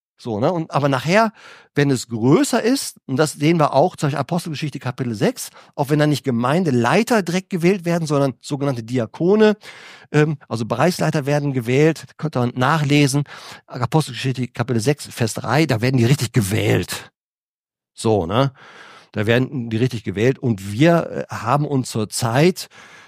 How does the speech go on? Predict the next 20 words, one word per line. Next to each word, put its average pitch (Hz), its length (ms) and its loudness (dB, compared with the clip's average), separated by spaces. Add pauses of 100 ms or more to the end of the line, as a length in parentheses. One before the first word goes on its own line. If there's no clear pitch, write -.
(140)
äh, 143 180 0
für - 160 -6
das, 143 260 -2
auch 143 120 -2
für, 131 180 -2
für - 100 -4
ein 135 160 0
Wahlverfahren 120 1000 0 (100)
entschieden, 135 500 0
dass 113 220 -6
Gemeinde, 143 540 0
Gemeindeleitung 123 840 0
wählt. 117 240 0 (1160)
Das - 160 -8
kann 110 100 -8
man 107 80 -4
auch 107 60 -6
mal 151 140 0
anders 143 260 0
handhaben. 110 500 -6